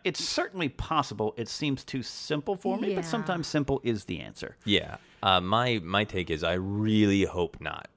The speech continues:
Speaker 3: because I
Speaker 1: Yeah.
Speaker 3: think it
Speaker 2: Mm.
Speaker 3: diminishes. We make jokes because we're so used to the storyline of it. This is a
Speaker 1: Mm.
Speaker 3: fatal flaw. Oh, it leads right to the reaction chamber.
Speaker 1: Mm-hmm.
Speaker 3: It's supposed to be almost impossible to hit. It's
Speaker 1: Mm-hmm.
Speaker 3: supposed to be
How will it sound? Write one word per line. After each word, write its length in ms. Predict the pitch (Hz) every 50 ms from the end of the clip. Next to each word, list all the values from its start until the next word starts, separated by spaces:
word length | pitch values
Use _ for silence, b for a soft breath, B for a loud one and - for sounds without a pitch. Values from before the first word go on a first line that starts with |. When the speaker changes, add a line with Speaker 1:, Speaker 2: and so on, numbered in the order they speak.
| _ -
Speaker 3:
because 260 | 104 - - 98 87 82
I 60 | 85
Speaker 1:
Yeah. 160 | 101 113 98
Speaker 3:
think 180 | 107 104 101 107
it 60 | 110
Speaker 2:
Mm. 100 | 101 95 92
Speaker 3:
diminishes. 1000 | 95 90 92 98 117 139 147 135 127 - 95 87 82 82 82 80 - - - - _ _ _ _ _ _ _ _ -
We 160 | 139 156 196
make 260 | 196 190 180 131 104
jokes 480 | 92 98 117 113 107 87 - - - - -
because 260 | 110 98 101 95 87
we're 80 | 95 90
so 300 | - - - 120 110 107
used 300 | 104 95 92 90 - -
to 40 | 92
the 100 | 82 82
storyline 520 | 80 - - 85 80 76 73 76 73 76
of 100 | 78 76
it. 140 | 85 - -
This 140 | 123 143 139
is 80 | 120 107
a 60 | 107
Speaker 1:
Mm. 40 | 90
Speaker 3:
fatal 240 | - 135 123 120 113
flaw. 300 | - - 147 131 98 87
Oh, 140 | 76 131 123
it 100 | 95 64
leads 300 | - 101 113 120 127 123
right 200 | 135 139 131 139
to 80 | - 135
the 100 | 120 120
reaction 380 | 139 156 170 156 - - 101 90
chamber. 360 | - 92 87 82 85 82 - - - 95
Speaker 1:
Mm-hmm. 200 | 92 90 87 87
Speaker 3:
It's 160 | 147 151 - -
supposed 360 | 139 120 131 139 147 135 -
to 40 | 92
be 160 | 90 90 - - _ _ _
almost 440 | - 131 139 139 131 123 120 - -
impossible 500 | 110 92 - - 92 92 - - 92 90
to 60 | 82 76
hit. 260 | - 80 - - - -
It's 160 | 123 120 - -
Speaker 1:
Mm-hmm. 40 |
Speaker 3:
supposed 380 | 117 104 95 113 120 127 - -
to 60 | 92
be 240 | 85 87 82 80